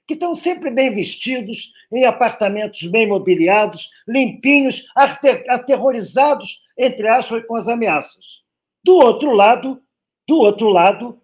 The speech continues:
você vê o quê? Ah, não, o que tá lá, no que se trata de, da repressão em, é, é, em cima dos palestinos, o palestino tem refém. Agora, os exércitos israelenses têm preso, preso político.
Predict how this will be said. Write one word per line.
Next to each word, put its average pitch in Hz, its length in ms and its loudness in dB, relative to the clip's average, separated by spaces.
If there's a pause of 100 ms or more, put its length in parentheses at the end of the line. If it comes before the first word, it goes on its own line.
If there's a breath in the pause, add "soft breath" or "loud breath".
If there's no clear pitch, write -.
(140)
você 240 360 0
vê 247 160 2
o 208 120 2
quê? 156 380 -2 (340)
Ah, 233 220 4
não, 196 220 0
o 160 80 -8
que 185 80 -8
tá 202 200 2
lá, 226 380 4 (1200)
no 220 200 -10
que - 100 -20
se 302 180 -2
trata 165 500 -2
de, 127 520 -8 (200)
da 160 80 -2
repressão 160 640 -6
em, 117 160 -14 (240)
é, 135 420 -8
é, - 20 -14
em 123 60 -16
cima 185 280 -8
dos 139 120 -14
palestinos, 151 640 -6
o 208 120 -12
palestino 262 600 0
tem 302 140 2
refém. 202 500 -4 (200 soft breath)
Agora, 254 260 4 (100)
os 269 220 -4
exércitos 240 500 0
israelenses 220 540 0 (200)
têm 311 140 -2
preso, 214 600 0 (240)
preso 262 380 -6
político. 214 560 -8